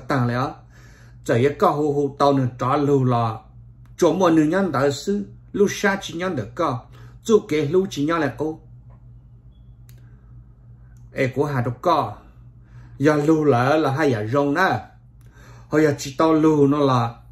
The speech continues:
nàng mò của hà ít clip tại hà ta còn trả nạt chế lưu. Lưu có. Có thứ chơi khử bảo lê có, tê vang tê chế tê chế rong lê có. Tùng cái nhá cha sẽ có những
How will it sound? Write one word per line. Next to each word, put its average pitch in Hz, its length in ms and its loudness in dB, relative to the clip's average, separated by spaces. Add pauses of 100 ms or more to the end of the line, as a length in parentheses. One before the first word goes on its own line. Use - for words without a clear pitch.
(380)
nàng 151 360 0
mò 147 200 0
của 151 160 -2
hà 131 80 -4
ít 160 140 -4
clip 170 340 -6
tại 107 160 -4
hà 113 60 -6
ta 123 180 -8
còn 120 240 -8
trả 131 160 -6
nạt 135 260 -6
chế 120 120 -10
lưu. 117 280 -4 (680)
Lưu 143 200 -2
có. 147 320 -4 (1700)
Có 180 200 2
thứ 185 200 -2
chơi 185 240 4
khử 135 200 0
bảo 135 180 0
lê 127 140 -2
có, 127 560 -2 (200)
tê 170 120 2
vang 160 260 0
tê 151 240 0
chế 139 240 0
tê 151 160 -2
chế 160 280 -4
rong 131 140 -2
lê 127 100 0
có. 123 460 -4 (580)
Tùng 143 240 2
cái 147 240 -2
nhá 170 380 -2
cha 175 280 0
sẽ 165 140 -6
có 160 160 -2
những 147 160 -2